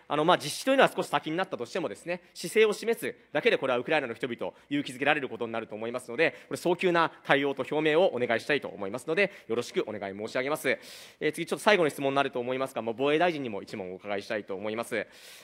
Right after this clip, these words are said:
えー、我が国の防衛体制についてです。まあ、このロシアによるウクライナ侵略に伴って、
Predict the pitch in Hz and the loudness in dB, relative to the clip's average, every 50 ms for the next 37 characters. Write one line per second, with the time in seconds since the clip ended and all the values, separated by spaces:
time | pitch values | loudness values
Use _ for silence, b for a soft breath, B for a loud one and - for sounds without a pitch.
0 | B B - 156 151 147 175 196 175 160 143 131 147 175 180 175 175 233 233 240 | B B -2 0 2 4 4 4 4 2 2 6 8 8 8 8 8 4 2 2
1 | 226 202 160 139 120 - - 147 135 120 104 104 - - - - _ - 135 135 | 2 0 0 0 -2 -4 -6 -4 -4 -4 -4 -4 -8 -12 -18 -18 _ -8 -6 -4
2 | 139 131 135 190 214 - 254 233 208 175 156 143 139 147 143 117 - - - _ | -4 -2 -2 -2 2 2 2 4 4 2 2 2 2 2 0 0 -2 -6 -14 _
3 | _ 156 - 180 202 208 190 165 - - 208 202 175 156 139 123 113 - 135 160 | _ -6 0 0 2 2 2 0 0 -2 -2 -2 -2 -2 -2 -6 -6 -2 0 2
4 | 185 185 - - - 104 b | 2 0 0 -2 -4 -6 b